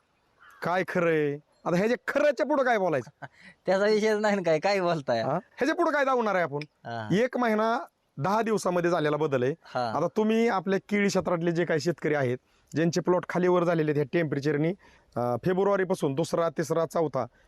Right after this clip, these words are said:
Speaker 1: पाचवे, हे चारही महिने जे आहेत, कोणते? फेब्रुवारी,
Speaker 2: मार्च, एप्रिल,
Speaker 1: मार्च,
Speaker 2: मे.
Speaker 1: एप्रिल
Speaker 2: हा.
Speaker 1: आणि मे, ही चारही महिने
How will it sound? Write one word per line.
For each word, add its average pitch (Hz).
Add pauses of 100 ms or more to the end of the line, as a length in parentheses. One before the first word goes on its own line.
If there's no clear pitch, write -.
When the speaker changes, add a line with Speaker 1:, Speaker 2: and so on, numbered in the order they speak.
(140)
Speaker 1:
पाचवे, 147
हे 156
चारही 175
महिने 180
जे 160
आहेत, 175 (440)
कोणते? 175 (300)
फेब्रुवारी, 180 (360)
Speaker 2:
मार्च, 131
एप्रिल, 127
Speaker 1:
मार्च, 151
Speaker 2:
मे. 120
Speaker 1:
एप्रिल 175
Speaker 2:
हा. 127
Speaker 1:
आणि 143
मे, 170 (360)
ही 156
चारही 202
महिने 196